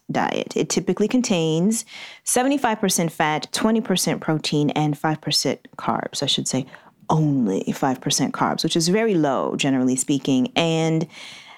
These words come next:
uh, I wanna call out also that there are variants within that. You may have heard the term cycli-, cyclical, ketogenic, targeted, high protein, ketogenic. So there are variants within that, but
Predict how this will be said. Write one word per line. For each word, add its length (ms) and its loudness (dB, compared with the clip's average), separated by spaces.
uh, 200 0
I 40 2
wanna 200 0
call 280 0
out 240 0
also 280 -2
that 180 0
there 200 0
are 180 0
variants 500 0
within 300 2
that. 360 0
You 140 2
may 260 2
have 120 0
heard 200 0
the 80 0
term 320 0
cycli-, 420 -2
cyclical, 680 0
ketogenic, 800 0
targeted, 680 0
high 180 0
protein, 800 0
ketogenic. 540 0
So 120 0
there 140 2
are 40 0
variants 460 0
within 320 2
that, 320 0
but 320 -2